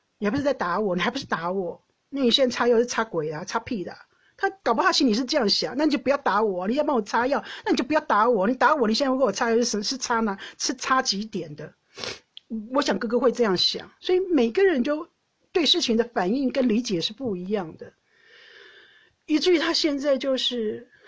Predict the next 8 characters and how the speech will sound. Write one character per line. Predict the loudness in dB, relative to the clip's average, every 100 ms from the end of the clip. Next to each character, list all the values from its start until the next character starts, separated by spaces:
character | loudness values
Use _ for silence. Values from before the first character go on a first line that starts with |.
| -14 -14 -16 -20 _ _
以 | -8 -4
眼 | -4 -6
还 | -8 -10 -8
眼， | -10 -12 -14
以 | -14
牙 | -14
还 | -14 -16 -14 -16
牙。 | -18